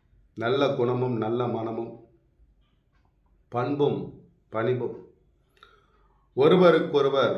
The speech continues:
பரஸ்பரம் அன்பை பாராட்டி மகிழ்ச்சியோடு வாழ்ந்தார்கள். அன்றைய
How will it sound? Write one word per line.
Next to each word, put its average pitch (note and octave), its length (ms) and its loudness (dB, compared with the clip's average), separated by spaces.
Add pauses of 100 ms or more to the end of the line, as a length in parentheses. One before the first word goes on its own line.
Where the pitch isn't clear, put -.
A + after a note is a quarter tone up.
(140)
பரஸ்பரம் C3+ 560 0 (120)
அன்பை B2+ 240 -4 (140)
பாராட்டி A2+ 520 -6 (800)
மகிழ்ச்சியோடு B2+ 760 -2
வாழ்ந்தார்கள். G2 560 -10 (340)
அன்றைய A#2+ 280 -2